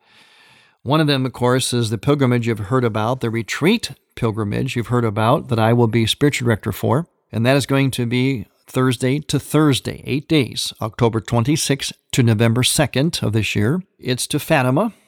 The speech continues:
I'm gonna spend several days at the Byzantine Chapel. In fact, Fatima is really a meeting point between East and West.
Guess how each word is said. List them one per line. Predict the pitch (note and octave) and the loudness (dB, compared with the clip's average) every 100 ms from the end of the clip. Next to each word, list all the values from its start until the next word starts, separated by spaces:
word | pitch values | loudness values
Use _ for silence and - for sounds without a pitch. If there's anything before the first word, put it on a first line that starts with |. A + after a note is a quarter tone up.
| _ - | _ -6
I'm | A2+ | -2
gonna | A2+ | -2
spend | A2 - B2 A#2+ - | -2 0 2 2 -2
several | - B2+ A#2+ | -2 0 0
days | A#2 A#2+ C3+ B2+ | 2 2 2 2
at | G#2 | 0
the | B2 | 0
Byzantine | A#2 C#3+ E3+ G3+ - F3+ | 2 0 2 0 0 -2
Chapel. | - A#3+ - G#3+ A3 - | 0 0 0 -4 -4 -4
In | |
fact, | D#3 G3 | 0 0
Fatima | - A#3+ G#3+ | 2 0 2
is | D#3+ | 0
really | E3 G#3+ D#3 - - | 2 2 0 -4 0
a | D#3+ | 4
meeting | F3 A#3+ A3+ | 4 4 2
point | - A#2+ G#2+ | 0 0 2
between | A#2+ A#2+ A#2 | 0 2 2
East | A#2+ - | 2 0
and | G#2+ G2+ | 0 0
West. | G#2 - - - | -2 -4 -10 -10